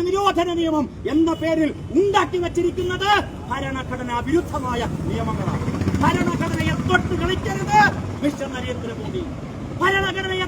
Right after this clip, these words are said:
തൊട്ട് കളിക്കരുത് മിസ്റ്റർ അമിത്ഷാ. നിങ്ങളുടെ ഛത്തീസ്ഗഡിലെ മുഖ്യമന്ത്രിയോട് സംസ്ഥാന മന്ത്രിമാരോട് പറയണം, ഉപദേശിക്കണം. ഈ രാജ്യം മതസ്വാതന്ത്ര്യത്തിൻ്റെതാ, മതമൈത്രിയുടേതാ.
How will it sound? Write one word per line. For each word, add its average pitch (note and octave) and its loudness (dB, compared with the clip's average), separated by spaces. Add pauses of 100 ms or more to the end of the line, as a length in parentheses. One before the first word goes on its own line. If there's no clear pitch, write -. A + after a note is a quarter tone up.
(120)
തൊട്ട് G4 -6
കളിക്കരുത് G4+ -2 (340)
മിസ്റ്റർ C#4+ -4
അമിത്ഷാ. C#4 -6 (580)
നിങ്ങളുടെ C4+ -2 (240)
ഛത്തീസ്ഗഡിലെ E4 2 (360)
മുഖ്യമന്ത്രിയോട് C4+ 0 (400)
സംസ്ഥാന D4+ -2 (120)
മന്ത്രിമാരോട് C4 2 (320)
പറയണം, C4+ -2 (520)
ഉപദേശിക്കണം. F4+ 0 (480)
ഈ - -4 (180)
രാജ്യം E4 0 (360)
മതസ്വാതന്ത്ര്യത്തിൻ്റെതാ, A#3 -8 (500)
മതമൈത്രിയുടേതാ. F4 -2